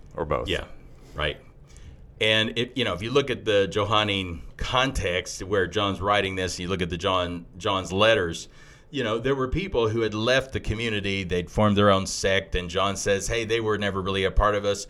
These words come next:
Speaker 2: and you can tell because they left.
Speaker 1: Mm-hmm.
Speaker 2: Right? <laughs>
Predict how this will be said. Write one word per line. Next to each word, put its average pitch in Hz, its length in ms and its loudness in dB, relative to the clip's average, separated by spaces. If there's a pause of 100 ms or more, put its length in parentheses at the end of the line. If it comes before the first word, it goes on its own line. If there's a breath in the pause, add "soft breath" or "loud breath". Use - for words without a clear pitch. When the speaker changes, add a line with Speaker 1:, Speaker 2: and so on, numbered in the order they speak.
(240 loud breath)
Speaker 2:
and 98 140 -2
you 95 60 -2
can 95 140 -6
tell 110 320 6
because 92 320 0
they 107 100 10
left. - 400 8 (800)
Speaker 1:
Mm-hmm. 82 220 -4 (120)
Speaker 2:
Right? 92 400 6
<laughs> - 40 -18